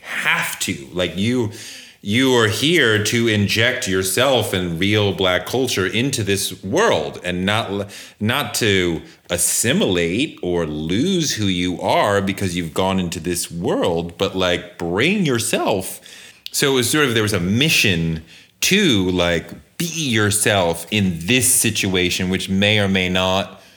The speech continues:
want that. I have insisted on maintaining that throughout my life because the notion of changing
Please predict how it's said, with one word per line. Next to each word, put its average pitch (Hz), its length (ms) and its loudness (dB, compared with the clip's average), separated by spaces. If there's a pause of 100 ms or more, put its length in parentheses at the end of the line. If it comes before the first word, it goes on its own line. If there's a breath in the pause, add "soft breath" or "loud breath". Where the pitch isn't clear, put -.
(180 loud breath)
want 120 460 0
that. - 380 -10 (480 loud breath)
I 95 160 4
have 90 580 0
insisted 95 840 0
on 87 680 0
maintaining 92 680 0
that 80 500 -2
throughout 123 340 2
my 95 120 2
life 82 340 0
because 101 280 -2
the 95 100 0
notion 110 460 2
of 90 380 0 (600 loud breath)
changing 107 1040 2